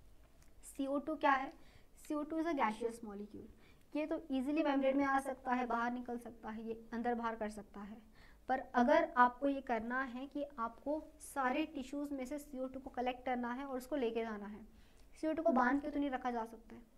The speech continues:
तो क्या करता है हमारा आरबीसी? हमारा आरबीसी ये काम करता है कि वो सीओ टू को पहले तो cell के अंदर ले लेगा, वो सीओ टू को पहले आरबीसी के अंदर आ जाएगा।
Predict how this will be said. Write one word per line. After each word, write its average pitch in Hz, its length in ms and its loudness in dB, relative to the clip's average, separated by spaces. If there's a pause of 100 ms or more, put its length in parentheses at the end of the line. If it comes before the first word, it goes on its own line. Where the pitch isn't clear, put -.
(120)
तो 269 80 -4
क्या 285 220 8
करता 294 340 4
है 285 140 6
हमारा 269 260 8
आरबीसी? 254 540 6 (320)
हमारा 240 280 6
आरबीसी 254 460 8
ये 254 80 2
काम 247 220 0
करता 220 360 -2
है 240 200 -4 (200)
कि 311 220 0 (260)
वो 277 140 0
सीओ 254 300 -4
टू 254 140 -6
को 277 100 -2
पहले 254 260 -4
तो 285 80 -4
cell 233 280 -6
के 247 60 -4
अंदर 247 300 -4 (180)
ले 214 120 0
लेगा, 196 280 -10 (420)
वो 220 100 -4
सीओ 233 220 -6
टू 233 120 -8
को 247 100 -4
पहले 240 340 -4 (140)
आरबीसी 220 460 -6
के - 160 -12
अंदर 247 280 -4 (140)
आ 220 100 6
जाएगा। 226 380 -4